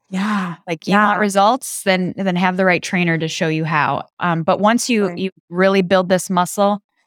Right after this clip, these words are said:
Speaker 2: I'm telling you, it's curtains, lights out, watch out.
Speaker 1: Well, a-, and I will say this, and, and then I know we're getting close to time. I wanna, um, leave some time for any final remarks. But one of the things I felt so valuable about having kind of that one-on-one with you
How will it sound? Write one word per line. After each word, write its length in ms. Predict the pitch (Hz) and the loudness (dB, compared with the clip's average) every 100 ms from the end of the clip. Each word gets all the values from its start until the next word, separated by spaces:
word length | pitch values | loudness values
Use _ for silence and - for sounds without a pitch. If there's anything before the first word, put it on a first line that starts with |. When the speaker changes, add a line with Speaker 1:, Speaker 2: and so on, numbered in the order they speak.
| _ _ _ _ _ - | _ _ _ _ _ -4
Speaker 2:
I'm 140 | 175 | -2
telling 320 | 170 185 165 165 | 0 2 2 0
you, 140 | 160 | -2
it's 100 | 156 | -6
curtains, 580 | - 170 - 143 139 - | -4 -4 -2 -6 -8 -8
lights 320 | 165 165 170 160 | -2 0 0 -2
out, 240 | 127 208 - - _ _ _ | -2 -4 -10 -20 _ _ _
watch 340 | 160 143 170 185 | -2 0 0 0
out. 120 | - | 2
Speaker 1:
Well, 200 | 294 320 | 4 4
a-, 280 | - 349 - | 0 0 2
and 100 | 330 | 4
I 140 | 320 | 4
will 160 | 392 453 | 4 0
say 260 | - 302 277 | 0 2 4
this, 480 | 247 214 214 208 | 4 4 2 -2
and, 160 | - 254 | -2 2
and 140 | 247 | 4
then 180 | 254 254 | 4 4
I 140 | 233 247 | 2 2
know 160 | 247 | 2
we're 120 | 254 233 | 2 2
getting 360 | 240 233 240 | 0 0 -2
close 280 | - 247 233 | 0 0 0
to 100 | 226 | -4
time. 260 | - 240 233 | 0 2 2
I 80 | |
wanna, 220 | 220 220 214 208 | 2 2 2 4
um, 340 | 214 208 202 202 | 4 4 2 0
leave 180 | 226 214 | -2 -2
some 340 | - 220 202 | 0 0 0
time 300 | 196 208 208 | 0 0 0
for 160 | 202 214 | 0 0
any 180 | 208 214 | 0 0
final 300 | 196 202 190 | 0 0 0
remarks. 500 | 196 196 214 190 - | 0 2 2 2 -2
But 160 | 208 - - _ | -6 -6 -20 _
one 280 | - 269 320 | -2 2 4
of 40 | 392 | 4
the 40 | |
things 180 | 403 339 | 2 2
I 60 | 294 | 2
felt 260 | 269 - | 0 0
so 340 | - 254 240 240 | -2 2 2 4
valuable 920 | 220 220 220 220 202 190 180 185 - | 2 2 2 0 2 2 2 0 0
about 360 | 233 220 208 - | 0 2 2 0
having 440 | - 220 220 233 220 | 0 2 2 0 -2
kind 200 | 226 220 | -2 -2
of 120 | 190 | 0
that 240 | 214 202 - | 0 0 -2
one-on-one 720 | 233 214 247 240 220 214 208 | -2 2 2 4 4 2 2
with 180 | 196 | -2
you 320 | 214 220 208 | -2 0 2